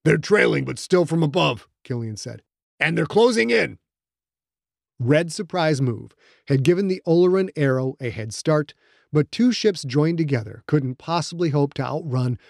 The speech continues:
the Ponsky's light haulers. "I've got their scanner frequencies," Aya said. "Do you want me to jam them?" Killian started to say yes,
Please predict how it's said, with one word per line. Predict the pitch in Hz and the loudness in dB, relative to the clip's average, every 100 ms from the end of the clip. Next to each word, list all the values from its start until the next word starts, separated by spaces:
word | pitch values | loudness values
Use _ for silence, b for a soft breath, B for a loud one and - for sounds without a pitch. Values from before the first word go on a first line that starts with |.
| b - | b -2
the | 131 | -2
Ponsky's | 139 143 131 - 135 | 0 -2 -2 -2 -2
light | 113 110 113 | -2 -6 -8
haulers. | - 127 110 110 - - _ _ _ _ _ _ _ | -6 -6 -8 -10 -14 -16 _ _ _ _ _ _ _
"I've | 180 196 | -4 -2
got | 262 294 | 0 2
their | 294 | 0
scanner | 233 - 320 339 | 0 0 0 0
frequencies," | 320 262 269 - 277 262 - - | 0 0 0 2 0 0 -6 -6
Aya | 123 123 | -6 -6
said. | - 110 - _ _ _ _ | -10 -12 -14 _ _ _ _
"Do | 208 | 4
you | 220 | 4
want | 196 277 | 4 2
me | 262 | 0
to | 262 | 0
jam | 247 285 | 2 2
them?" | 311 311 - _ _ _ _ _ _ _ _ _ _ _ - | 2 0 -2 _ _ _ _ _ _ _ _ _ _ _ -2
Killian | 190 190 185 | 2 4 4
started | 165 - 202 196 170 | 0 0 0 0 -4
to | |
say | - 180 | -2 0
yes, | 175 175 - | 2 0 -4